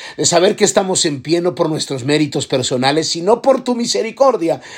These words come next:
porque así lo dice tu palabra, que nuevas son cada mañana. Gracias por darnos un lugar donde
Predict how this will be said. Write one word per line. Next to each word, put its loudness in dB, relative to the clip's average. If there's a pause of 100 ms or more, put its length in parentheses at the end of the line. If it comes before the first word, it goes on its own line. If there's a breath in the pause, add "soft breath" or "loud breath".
porque 2
así 2
lo 2
dice -2
tu -8
palabra, 0
que 0
nuevas 0
son -4 (340 loud breath)
cada 4
mañana. -4
Gracias 0
por -8
darnos -2
un -2
lugar 0
donde 2